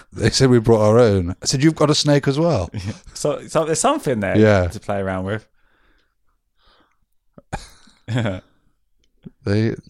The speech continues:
Speaker 1: yeah. 'Cause I thought, "Wow, they've got a big snake on the back of their truck." That was a big snake.
Speaker 2: It's a constrictor one.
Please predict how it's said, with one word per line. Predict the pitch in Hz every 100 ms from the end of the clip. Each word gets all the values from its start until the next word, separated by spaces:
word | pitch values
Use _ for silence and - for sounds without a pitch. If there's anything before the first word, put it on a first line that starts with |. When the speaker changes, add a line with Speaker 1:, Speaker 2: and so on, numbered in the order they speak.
| -
Speaker 1:
yeah. | 110 101 87 - _ _ _ _ _ _ _ _ _ -
'Cause | 104
I | 104 104
thought, | - 92
"Wow, | 90 139 123
they've | 104 -
got | 101
a |
big | 78 90 -
snake | 101 92 - - _ 98 - - - - -
on | 101
the |
back | 92 101 87
of | 95 85
their | 110 104 87 _ _ _
truck." | - 85 98 - - _ _ _ _ _ - _ - _ - - - - _ 240 - _ - _ _ _ _ -
That | 110 110
was | 101
a | 98
big | 104 98 -
snake. | 104 92 87 -
Speaker 2:
It's | -
a |
constrictor | - 92 - - _ -
one. | 85